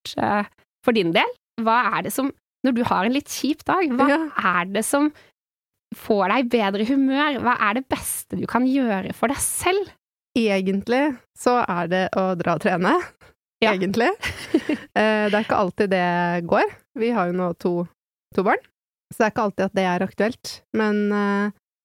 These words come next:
Speaker 2: det viktigste for meg er å komme seg ut, og den terskelen kan jo av og til være litt, litt høy. Men det å skjerpe seg litt, liksom, og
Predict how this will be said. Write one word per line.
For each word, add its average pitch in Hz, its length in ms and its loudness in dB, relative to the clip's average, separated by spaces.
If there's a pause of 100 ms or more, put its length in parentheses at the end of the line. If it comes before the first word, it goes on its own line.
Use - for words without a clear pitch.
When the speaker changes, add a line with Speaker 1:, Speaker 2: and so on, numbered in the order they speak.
(300)
Speaker 2:
det 220 80 2
viktigste 202 920 -2
for 208 120 -2
meg 196 180 2
er 196 320 0
å 180 400 0
komme 185 320 -2
seg 180 180 0
ut, 208 320 -4
og 214 80 0
den 190 220 0
terskelen 214 460 -4
kan 175 240 -2
jo 196 40 -2
av 180 160 0
og 180 60 -6
til 208 140 0
være 180 260 0
litt, - 340 -14 (300)
litt 240 200 -2
høy. 277 200 2 (760)
Men 240 140 2
det 220 140 2
å 202 600 0 (260)
skjerpe - 380 -4
seg 214 140 -4
litt, - 180 -4
liksom, 190 440 -2
og 180 460 0